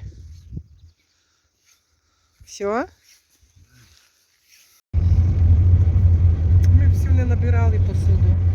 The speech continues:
Ми попробуємо. Ну, кажу, дуже добра, добра вода і лікувальна вода. Чи накипу не буде? Може,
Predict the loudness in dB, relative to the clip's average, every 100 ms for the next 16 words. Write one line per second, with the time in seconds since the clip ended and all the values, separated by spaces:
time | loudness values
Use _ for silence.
0 | -2 -2 -2 -2 -4 -4 -4 -4 -4 -4
1 | -4 -4 -4 -4 -2 -2 -2 -2 -4 -4
2 | -4 -2 -2 -2 0 0 0 -2 -2 -2
3 | -4 -2 0 0 -2 -2 -2 -2 -2 0
4 | 0 0 -4 -6 -4 -4 -6 -4 -4 -2
5 | -2 -2 -4 -4 -6 -6 -6 -4 -6 -6
6 | -6 -6 -6 -4 -4 -4 -4 -4 -6 -6
7 | -4 -4 -2 -2 -2 -4 -4 -6 -6 -4
8 | -6 -6 -6 -6 -4 -4 -4 -4 -4 -2
9 | -2 -2 -2 -2 -2 -4 -6 -8 -8 -8
10 | -8 -8 -6 -6 -6 -6 -6 -6 -6 -6
11 | -6 -4 -4 -4 -2 -2 -2 -4 -4 -4
12 | -2 0 -2 -2 -2 -2 -4 -6 -6 -8
13 | -6 -6 -6